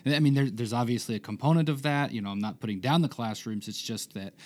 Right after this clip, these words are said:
we need that continual, and especially that one-on-one time that we can walk with somebody who's more mature, who's oftentimes older, and, and like you said,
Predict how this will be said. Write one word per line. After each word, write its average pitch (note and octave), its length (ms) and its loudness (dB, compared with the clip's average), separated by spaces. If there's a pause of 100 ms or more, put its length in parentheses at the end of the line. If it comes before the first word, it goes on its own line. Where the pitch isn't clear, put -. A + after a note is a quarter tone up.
(300)
we A#2 120 2
need A#2 440 6
that A2+ 280 -4
continual, G#2+ 920 0
and A2 100 -4
especially D3+ 420 0
that A#2 160 -2
one-on-one G#2 1080 -4 (720)
time G2+ 540 -2 (220)
that A2 80 -8
we G#2+ 100 -6
can G2 180 -8
walk G#2+ 280 -4
with A#2 100 -6
somebody G#2 400 -6
who's F#2+ 220 -12
more A2 120 -2
mature, G2+ 580 -6
who's F#2+ 260 -14 (440)
oftentimes A2+ 640 -4
older, G2+ 380 -8
and, F#2 240 -10
and G2+ 140 -8
like G2+ 180 -8
you G2+ 80 -8
said, G2+ 300 -8